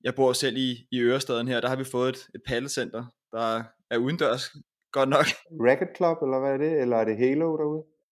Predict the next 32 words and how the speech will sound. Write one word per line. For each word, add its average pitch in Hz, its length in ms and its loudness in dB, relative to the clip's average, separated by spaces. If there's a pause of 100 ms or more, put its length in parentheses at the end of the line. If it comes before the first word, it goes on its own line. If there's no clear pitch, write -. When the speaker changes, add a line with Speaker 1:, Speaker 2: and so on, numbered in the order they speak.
(440)
Speaker 1:
Jeg 131 80 -8
ved 143 120 -6
faktisk 156 160 -10
ikke, 175 80 -12
hvad 160 80 -8
den 151 80 -10
hedder. 170 200 -8 (180)
Det 135 80 -8
kan - 0 -
godt, 143 180 2
den 151 80 -6
Speaker 2:
Ja. 147 60 -2
Speaker 1:
hedder 143 120 -4
Halo. 151 220 -4 (540)
Det 123 60 2
Speaker 2:
Ja. 123 120 8
Speaker 1:
er 143 40 8
en, 156 140 0
øh, 131 340 2
en 123 140 -2
otte 143 220 4
baner 143 360 0 (100)
ved 131 60 -6
siden 139 280 -4
af 139 100 -4
Fields, 151 320 -4 (340)
det 131 80 -2
Speaker 2:
Ah, - 0 -
Speaker 1:
store. 139 220 4 (100)
Speaker 2:
ja, 120 80 -2
det 127 160 0
er 120 40 0